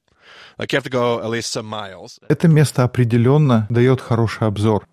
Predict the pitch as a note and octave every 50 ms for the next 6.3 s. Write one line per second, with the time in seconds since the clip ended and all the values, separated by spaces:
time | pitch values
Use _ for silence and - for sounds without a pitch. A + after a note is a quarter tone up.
0 | _ - A#2+ G#2+ - A#2 - - D3+ - - D3 C3 - - - D#3+ D#3+ D#3+ D3+
1 | A#2+ A#2 A#2+ C3+ A#2+ - - B2 A#2 A2+ G#2 - - - G#2+ G#2 - C3 A#2+ -
2 | B2 C#3+ D3+ C#3+ D3+ C3+ - - C3 B2+ B2+ B2 B2 A#2+ - - D3 D#3 D#3+ D3
3 | B2 A2+ A#2 G#2+ A#2 A2+ A#2 A2 G2 - - - - - - _ _ - B2 A2+
4 | A#2 A#2+ A#2+ - - - C3 C3+ C3+ - - - B2 A2 G2+ G2 G#2+ G2+ G2 -
5 | - _ _ _ _ _ G2+ F#2+ F#2+ F#2+ F#2+ F#2+ F#2+ F#2+ F#2+ G2 G#2+ B2 B2 _
6 | - G2+ G#2 A#2+ -